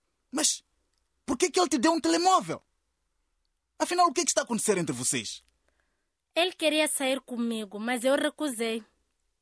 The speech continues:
Speaker 1: Ahá. Recusaste e ele deu-te um telemóvel. Então, o que é que teria dado se tivesse dito um sim?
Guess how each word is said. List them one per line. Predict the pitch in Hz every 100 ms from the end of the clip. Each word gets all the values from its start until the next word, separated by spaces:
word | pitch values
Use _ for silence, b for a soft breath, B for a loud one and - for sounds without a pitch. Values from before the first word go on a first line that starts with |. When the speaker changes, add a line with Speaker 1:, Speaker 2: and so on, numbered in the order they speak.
| _
Speaker 1:
Ahá. | - 131 - 185 - b b b -
Recusaste | 139 196 170 127 240 320 - B
e | 160
ele | 180
deu-te | 147 170 190
um | 185
telemóvel. | 233 262 262 208 190 - _ _ _ _ -
Então, | 320 370 370 -
o | 285
que | 330
é | 311
que | 269
teria | 269 269 214
dado | 151 269 320 285 349
se | - 233
tivesse | 220 180 240 170
dito | 151 220 208
um | 190
sim? | - 180